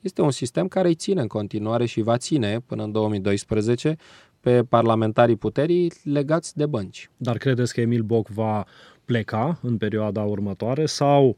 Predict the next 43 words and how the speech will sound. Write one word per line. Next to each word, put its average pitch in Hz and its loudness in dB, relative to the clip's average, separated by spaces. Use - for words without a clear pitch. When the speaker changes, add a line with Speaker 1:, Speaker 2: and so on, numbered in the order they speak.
Speaker 2:
va 117 -2
pleca 110 -4
în - 0
Speaker 1:
N-are 160 2
Speaker 2:
septembrie 156 6
Speaker 1:
niciun 151 8
Speaker 2:
sau - -
nu 147 8
Speaker 1:
fel, 135 6
Speaker 2:
va 139 6
pleca 123 0
deloc? 113 -2
Speaker 1:
n-are 151 2
niciun 143 -2
fel 123 -2
de 113 -2
semnificație. - -10
Adevăratul 110 2
prim-ministru 123 0
și 107 -2
reprezentantul 147 -2
domnului 104 -2
Băsescu 98 -6
în 98 -6
guvern 95 -4
este 95 -10
doamna 98 -6
Udrea. 120 0
Nu 127 -2
cred 117 -2
că - -6
va 98 -2
exista 98 -6
niciun 117 -2
guvern 98 -2
P - -16
D 92 -8
L 92 -6
fără 104 -12
doamna 92 -10
Udrea. - -10
Probabil 123 6
că 131 2